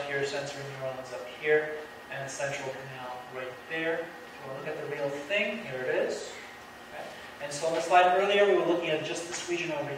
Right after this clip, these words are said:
here. So we were seeing that pia mater and these little two regions of the white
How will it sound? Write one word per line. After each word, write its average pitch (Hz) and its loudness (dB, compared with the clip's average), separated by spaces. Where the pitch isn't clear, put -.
here. 123 -4
So - -8
we 143 -4
were 143 -4
seeing 151 -4
that - -2
pia 165 0
mater 156 4
and 135 -6
these 135 -8
little 139 -2
two 139 -4
regions 139 -6
of 127 -6
the 127 -6
white 131 -4